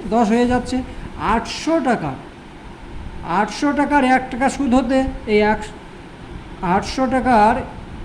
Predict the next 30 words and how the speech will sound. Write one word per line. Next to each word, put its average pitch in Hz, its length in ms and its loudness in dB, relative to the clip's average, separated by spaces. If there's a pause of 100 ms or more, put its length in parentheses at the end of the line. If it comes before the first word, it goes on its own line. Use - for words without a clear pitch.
(540)
এক 233 80 2 (100)
টাকা 247 160 2 (100)
সুদ 269 180 2
হতে 262 160 2 (160)
সময় 254 200 6 (100)
কম 277 100 6 (120)
লাগবে, 254 240 2 (240)
তাহলে 175 180 0 (100)
নিচে 220 200 2 (100)
বসবে। 247 260 4 (540)
আর 151 120 -4 (320)
আটশো 302 360 0 (160)
টাকার 196 400 2 (440)
চারশো 247 400 2
টাকা 269 220 2
সুদ 269 180 -2
হতে 247 160 0
আবার 214 220 4
বেশি 240 240 2
লাগবে, 254 300 2
তাহলে 165 160 -4 (120)
ওপরে 247 280 2
হয়ে 247 180 4
যাবে। 247 160 -2 (960)
এটা 185 220 -2
হবে, 143 200 -4
তাহলে 190 240 -2
উত্তর 202 280 -4
হয়ে 214 180 2
গেল 233 120 2